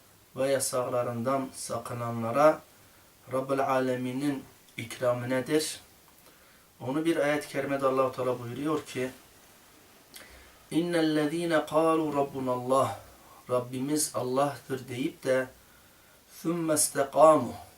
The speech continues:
Sonra dosdoğru olanlar. Allah-u Teala'nın emirlerine sarılıp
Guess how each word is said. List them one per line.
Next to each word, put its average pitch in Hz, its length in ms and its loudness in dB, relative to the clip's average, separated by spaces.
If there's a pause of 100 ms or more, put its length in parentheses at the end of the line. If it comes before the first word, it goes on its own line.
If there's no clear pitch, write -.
(160)
Sonra 131 600 2 (420)
dosdoğru 117 540 -4
olanlar. 98 760 -10 (2250)
Allah-u 117 280 -8
Teala'nın 117 300 -8
emirlerine 113 640 -6
sarılıp 117 480 -6